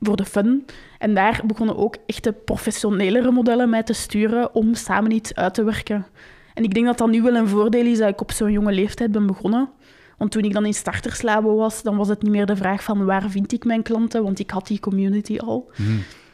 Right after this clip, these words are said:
Speaker 1: Maar ik denk dat dat echt jong is begonnen. Ik ben gewoon zo geïntrigeerd door mensen observeren, analyseren en in beeld brengen.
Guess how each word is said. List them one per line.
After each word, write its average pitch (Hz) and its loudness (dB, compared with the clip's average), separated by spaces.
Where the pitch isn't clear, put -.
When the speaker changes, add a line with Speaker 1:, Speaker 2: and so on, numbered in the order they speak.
Speaker 1:
Maar - -2
ik 170 -6
denk 170 -2
dat 196 -2
dat - -6
echt - -10
jong 202 0
is 208 0
begonnen. 202 0
Ik 196 0
ben 202 2
gewoon 202 4
zo 196 4
geïntrigeerd 196 0
door 190 0
mensen 190 0
observeren, 196 -2
analyseren 196 0
en 190 2
in 185 -2
beeld 190 -2
brengen. 196 -2